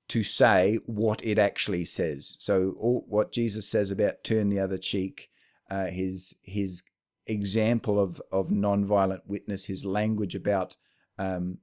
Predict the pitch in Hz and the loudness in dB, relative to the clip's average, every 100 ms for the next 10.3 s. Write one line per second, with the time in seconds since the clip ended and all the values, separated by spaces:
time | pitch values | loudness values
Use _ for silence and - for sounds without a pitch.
0 | - 92 90 110 104 95 95 95 - 95 | -6 -4 -2 0 0 0 -2 -6 -4 -4
1 | 87 107 - - 85 95 98 90 - 98 | -2 -4 -6 -8 -4 -4 -4 -6 -4 -4
2 | 87 87 104 90 90 _ _ _ _ _ | -4 -6 -2 -2 -2 _ _ _ _ _
3 | - 117 120 143 - - - - 143 160 | 0 6 6 6 2 -2 -10 0 2 2
4 | - 143 - - - 127 - - - 123 | 2 2 2 0 2 2 -2 -8 -2 0
5 | - 120 117 107 143 143 117 117 117 127 | -2 -2 0 4 2 2 0 6 6 6
6 | 120 107 107 107 107 92 101 - _ - | 2 0 0 0 0 -2 -4 -6 _ -20
7 | - - 104 110 104 101 98 - - 107 | -20 -8 -2 0 2 0 -2 -2 0 2
8 | 101 101 104 101 95 101 - 92 90 101 | 0 -4 0 0 0 -2 0 0 0 2
9 | 107 101 90 - _ 110 95 - 196 - | 0 0 -4 -12 _ -4 -2 0 0 0
10 | 117 101 | -2 -2